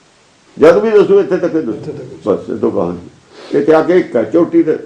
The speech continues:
Speaker 1: ਟੌਪ ਤੇ ਪਹੁੰਚ ਗਈ। ਇਹ 'ਚ ਅਮੈਂਡਮੈਂਟ ਤਾਂ ਹੀ ਨਹੀਂ ਹੋ ਸਕਦੀ ਕਦੇ। ਵੇਦ ਵਿੱਚ ਕਿਸੇ ਨੇ ਅਮੈਂਡਮੈਂਟ ਨਹੀਂ ਕੀਤੀ, ਕਦੇ ਵੀ ਨਹੀਂ ਅਮੈਂਡਮੈਂਟ। ਇਹ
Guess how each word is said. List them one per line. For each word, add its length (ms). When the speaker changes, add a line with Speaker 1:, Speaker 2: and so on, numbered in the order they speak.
Speaker 1:
ਟੌਪ 240
ਤੇ 60
ਪਹੁੰਚ 240
ਗਈ। 1080
ਇਹ 60
'ਚ 140
ਅਮੈਂਡਮੈਂਟ 380
ਤਾਂ 220
ਹੀ 100
ਨਹੀਂ 120
ਹੋ 140
ਸਕਦੀ 240
ਕਦੇ। 260
ਵੇਦ 300
ਵਿੱਚ 180
ਕਿਸੇ 260
ਨੇ 80
ਅਮੈਂਡਮੈਂਟ 440
ਨਹੀਂ 100
ਕੀਤੀ, 280
ਕਦੇ 220
ਵੀ 140
ਨਹੀਂ 140
ਅਮੈਂਡਮੈਂਟ। 640
ਇਹ 200